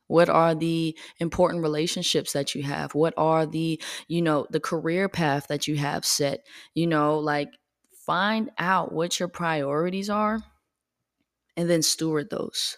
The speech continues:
Let your actions be dictated based upon the priorities of your life. You're not gonna go out and spend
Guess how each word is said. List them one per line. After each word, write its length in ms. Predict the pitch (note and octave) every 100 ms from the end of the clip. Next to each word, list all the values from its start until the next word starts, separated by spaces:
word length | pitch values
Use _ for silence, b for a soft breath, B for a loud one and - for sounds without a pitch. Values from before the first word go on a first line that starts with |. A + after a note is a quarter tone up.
| _
Let 360 | - E3+ F3 -
your 160 | F#3+ -
actions 760 | E3 E3+ - - D3+ D3+ - - B B
be 140 | F3
dictated 640 | E3 E3 E3 - D#3+ D#3+ D3
based 280 | C#3 D#3 D#3
upon 320 | - D#3 D3
the 60 |
priorities 600 | C#3+ - D3 D3 D3 C#3+
of 140 | D3 C#3
your 120 | D3+
life. 360 | D3+ F3+ D#3+ - B B B
You're 120 | F#3+
not 180 | A3+ G3+
gonna 160 | G3
go 200 | F3+ F#3+
out 240 | G3 G#3 G#3+
and 120 | E3+
spend 460 | - - F#3 F3